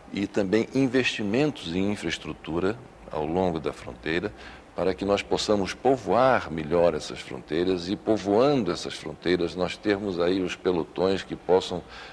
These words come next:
ficar e também a, e também as delegacias da Polícia Federal, de modo a melhor patrulhar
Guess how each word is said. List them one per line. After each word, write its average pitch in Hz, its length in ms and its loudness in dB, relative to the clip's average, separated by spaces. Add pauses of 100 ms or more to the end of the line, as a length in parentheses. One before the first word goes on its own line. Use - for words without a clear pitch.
(140)
ficar 92 400 2
e 104 60 0
também 101 440 4
a, 90 160 6
e 78 140 0
também 85 420 4
as 78 140 0
delegacias 78 720 2
da 76 100 0
Polícia - 360 -8
Federal, 80 480 2 (460)
de 104 140 -4
modo 101 420 4
a 98 140 2
melhor 98 560 4 (180)
patrulhar 110 800 4